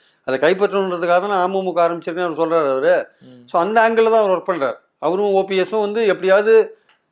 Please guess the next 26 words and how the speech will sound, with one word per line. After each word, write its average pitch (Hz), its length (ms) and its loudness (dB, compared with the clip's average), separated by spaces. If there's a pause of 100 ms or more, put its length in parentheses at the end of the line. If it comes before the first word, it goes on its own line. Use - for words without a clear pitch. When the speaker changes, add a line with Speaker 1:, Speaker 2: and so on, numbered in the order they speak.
(1160)
Speaker 1:
பழனிசாமியை 208 500 2
தோக்கடிக்கிறதா 196 480 2
அவங்க 190 180 2
நோக்கமா 175 360 0
வச்சிருக்காங்க. 117 360 -14 (300)
Speaker 2:
ஓகே, 120 260 -18 (400)
அவங்களால 220 400 4
இம்பாக்ட் 208 340 -2
கிரியேட் 208 200 2
பண்ணணும் 180 200 0
அப்படின்னு 160 260 -4
நினைக்கிறீங்களா? 135 340 -4
தென் 180 160 -2
மாவட்டங்களை 185 480 0
மட்டும் 165 280 -4
ஏதாவது 160 260 0
கிரியேட் 151 220 -6
பண்ண - 100 -12
Speaker 1:
தென் 254 120 2
மாவட்டங்களை 254 480 4
அதிமுகவை 226 580 2
தோக்கடிப்பாங்க. 214 440 0
அவங்க 196 260 0
ஜெயிக்கிறாங்களே 208 560 0
அதிமுகவை 190 480 -4
தோக்கடிப்பாங்க. 143 420 -10